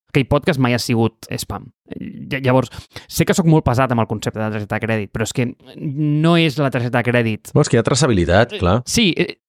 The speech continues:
Speaker 2: Val, li ha de una identitat.
Speaker 1: que el que vols jo crec que són dues coses, és a dir, vols afegir una mica de fricció en el procés, i quan dic fricció vull dir fer alguna cosa humanament difícil que et validi de, de, de cara que tens bones intencions. Llavors, no estic dient que tota la perso-,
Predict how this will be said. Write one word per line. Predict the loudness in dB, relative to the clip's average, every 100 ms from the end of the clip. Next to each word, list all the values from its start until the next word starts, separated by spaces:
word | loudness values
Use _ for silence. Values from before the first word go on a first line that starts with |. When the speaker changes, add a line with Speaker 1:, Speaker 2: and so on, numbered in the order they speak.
| -10
Speaker 2:
Val, | -4
li | -2
ha | 0
de | 0
una | 0
identitat. | -2 -2 -2 -4 -2
Speaker 1:
que | -2
el | 0
que | 2
vols | 2 2 2
jo | 0
crec | 0
que | -2
són | 0 0
dues | 0 0
coses, | 0 0 -2
és | -4
a | -2
dir, | 2
vols | 2 2 -2 -16 _ -6
afegir | -2 2 2
una | 2
mica | 2
de | 0
fricció | 0 -2 -2 0 2
en |
el | 2 2
procés, | 0 2 2 2 -2 -6
i | -2
quan | 0
dic | 0
fricció | 0 -4 0 2 4
vull | 4
dir | 2
fer | 2
alguna | 4 4 2 0
cosa | 2 2 2 0
humanament | 2 2 4 4 2
difícil | 2 0 -2 -2 2 2 0 -4 -12 -2
que |
et | -2 0
validi | 2 4 4 2 2 -2 _ -8
de, | -6
de, | -4 -6 -6 -2 0
de | 0 0
cara | 0 2
que | 2
tens | 0 2
bones | 2 2
intencions. | 2 0 -2 0 0 0 0
Llavors, | 0 0
no | 0
estic | 0 0 -4 0
dient | 0 2
que | 0
tota | 0 2
la |
perso-, | 0 -2